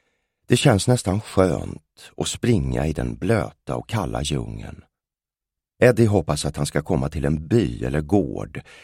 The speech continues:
till polisen och räddningen. Han slår i en gren som nästan tar hans öga och han ser knappt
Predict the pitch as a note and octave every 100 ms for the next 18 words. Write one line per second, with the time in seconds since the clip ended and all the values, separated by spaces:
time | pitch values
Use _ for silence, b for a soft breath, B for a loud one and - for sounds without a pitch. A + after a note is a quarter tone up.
0 | B A#2 - G#2+ G2 G#2 - - C#2+ D2
1 | E2 G#2 D2 D#2+ E2 C2 A1+ A#1+ - _
2 | _ _ _ _ _ _ G#2+ A#2+ A2 G2
3 | D2 D#2+ G#2+ F2 F2 D2+ C#2+ E2+ G#2 G2+
4 | G2+ F2 F#2 D#2+ F2 D2+ A#1 A#1 B1 F#2
5 | G#2+ G1+ - G#1 - B B G2 G2 G2
6 | - G#2 F2+ - E2+ - -